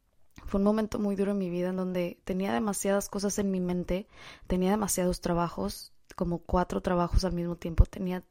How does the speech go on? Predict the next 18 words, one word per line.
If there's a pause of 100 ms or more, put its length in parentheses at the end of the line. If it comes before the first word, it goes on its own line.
(120)
tres,
este, (600)
perdón,
tenía
muchos
proyectos
encima, (400)
tenía
mucha
gente
que
me, (300)
o
sea,
que
dependía
de
mí,